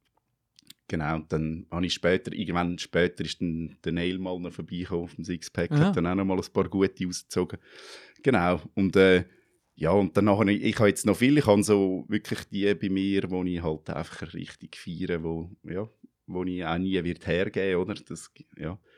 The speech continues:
Speaker 2: Ja,
Speaker 1: Und
Speaker 2: verstehe ich. Aber du hast ja
Speaker 1: dann
Speaker 2: gerade vorhin, wo du bei mir dann warst,
Speaker 1: Ja.
Speaker 2: gesagt, dass dir halt noch unterschrieben haben,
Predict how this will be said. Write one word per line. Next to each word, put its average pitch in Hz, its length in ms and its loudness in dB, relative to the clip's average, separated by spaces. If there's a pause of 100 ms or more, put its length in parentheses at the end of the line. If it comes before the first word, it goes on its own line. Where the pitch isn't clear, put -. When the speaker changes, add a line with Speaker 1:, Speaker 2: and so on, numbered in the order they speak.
(400)
Speaker 2:
Ja, 123 160 4
Speaker 1:
Und 107 320 0
Speaker 2:
verstehe 123 380 -2
ich. 120 80 -6
Aber 135 180 4
du 131 100 4
hast 127 120 2
ja 147 40 2
Speaker 1:
dann - 40 -4
Speaker 2:
gerade 147 120 2
vorhin, 135 320 4
wo 131 100 2
du 123 60 -6
bei 127 80 -4
mir 127 140 2
dann 123 180 2
warst, 120 140 -4
Speaker 1:
Ja. 123 80 -6
Speaker 2:
gesagt, 117 440 0
dass - 240 -10 (260)
dir 123 220 -2
halt 117 220 0
noch 120 240 -2
unterschrieben 117 720 -4
haben, 110 240 -6